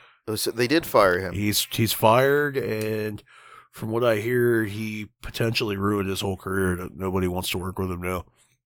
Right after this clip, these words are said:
Speaker 1: I mean, with the way, uh, w-,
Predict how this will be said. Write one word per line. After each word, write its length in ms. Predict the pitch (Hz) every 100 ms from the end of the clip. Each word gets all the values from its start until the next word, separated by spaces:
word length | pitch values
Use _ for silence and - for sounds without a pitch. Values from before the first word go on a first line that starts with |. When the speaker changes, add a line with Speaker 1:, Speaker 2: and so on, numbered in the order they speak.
| _ _ _ _ _ _ - - _ _ - _ _ _ -
Speaker 1:
I 100 | 107
mean, 240 | 104 98
with 200 | 107 113
the 80 | 110
way, 440 | 104 135 139 113 - -
uh, 260 | 101 95
w-, 340 | - - -